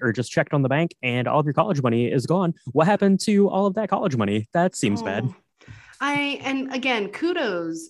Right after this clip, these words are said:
Speaker 2: to this father, right? Because the first thing he says is, "Are you in trouble?"
Speaker 1: Mm-hmm.
Speaker 2: Right? I mean, he's really angry, but he says, "Are you in trouble? I wanna know what's wrong." And Keith's like, "Uh, nothing's wrong." And he's like, "Well, where, where, where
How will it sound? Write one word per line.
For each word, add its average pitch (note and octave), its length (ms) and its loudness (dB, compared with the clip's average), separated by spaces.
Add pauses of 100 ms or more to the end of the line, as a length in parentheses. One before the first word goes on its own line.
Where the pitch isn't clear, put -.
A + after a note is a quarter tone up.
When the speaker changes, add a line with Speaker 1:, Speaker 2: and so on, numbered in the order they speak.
(120)
Speaker 2:
to F#3+ 280 -2
this F3 240 -6
father, G#2 460 -8
right? D3 200 -6
Because E3 260 -6
the E3 80 -8
first F3 320 -4
thing F#3+ 120 -4
he F3+ 160 -4
says C#3 500 -6
is, B2 520 -12
"Are D3 80 -8
you D3 360 -6
in C#3+ 140 -12
trouble?" - 460 -16 (580)
Speaker 1:
Mm-hmm. A#2 220 -6 (480)
Speaker 2:
Right? C#3+ 280 -4
I F#3 60 -4
mean, F#3 120 2
he's D#4+ 200 2 (540)
really F#3+ 320 2
angry, F2+ 440 -14 (100)
but D#3+ 220 -2
he D#3+ 140 -2
says, D#3 200 -8
"Are D3 60 -2
you F#3+ 160 -2
in B3 60 -2
trouble? G3+ 240 -2
I F3 100 0
wanna D#3+ 240 -2
know D#3 80 -4
what's C#3+ 180 -12
wrong." F2 360 -12 (720)
And - 160 -14
Keith's C3+ 280 -10
like, G#2+ 200 -12
"Uh, G#2 260 -12
nothing's C3+ 340 -16
wrong." E2 240 -20
And C3+ 80 -16
he's C#3 160 -8
like, C3 140 -10
"Well, C#3 100 -8
where, D3 240 -6 (160)
where, D3 180 -6 (120)
where C#3+ 200 -8